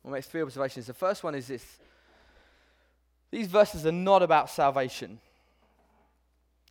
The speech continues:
It's very easy to read these verses and think God's looking for, you know, the, the earliest opportunity to out us. He wants to cut us off. That's not what these verses are talking about, quite the opposite.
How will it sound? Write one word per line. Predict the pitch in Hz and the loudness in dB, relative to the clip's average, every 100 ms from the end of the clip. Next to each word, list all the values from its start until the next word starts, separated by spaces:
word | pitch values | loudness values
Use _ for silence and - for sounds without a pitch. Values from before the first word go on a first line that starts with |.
| _ | _
It's | - | 2
very | 180 175 | 6 6
easy | 156 160 | 2 -6
to | 151 | -2
read | 165 165 | 0 0
these | 156 143 | -2 -2
verses | 135 143 131 127 | 2 0 0 -12
and | 131 | -10
think | 151 131 | -10 -4
God's | 151 147 147 | 0 0 0
looking | 151 147 139 | -10 -8 -10
for, | 139 143 - - 110 87 | -4 -4 -4 -16 -20 -20
you | - 143 | -12 -8
know, | 131 | -4
the, | 139 151 143 | -2 -4 -2
the | 143 | 0
earliest | 170 165 160 | 0 0 -6
opportunity | - 156 - - | -6 -14 -12 -8
to | - | -2
out | 131 143 - | 0 0 -4
us. | 101 - - - _ _ _ _ - | -6 -8 -20 -20 _ _ _ _ -10
He | |
wants | 165 | -6
to | 175 | -6
cut | - 208 208 | 2 2 4
us | 165 | 2
off. | 196 - 349 - _ _ _ - | 2 2 0 -6 _ _ _ -16
That's | - | -4
not | 190 185 | 0 0
what | 180 | 0
these | 175 139 | -4 0
verses | 156 143 147 - | -2 -2 -6 -8
are | 123 | -8
talking | - 156 139 | -8 -8 -6
about, | 120 110 | -4 -4
quite | - 135 | -4 -4
the | 131 | -2
opposite. | 127 127 - 101 | -6 -8 -10 -10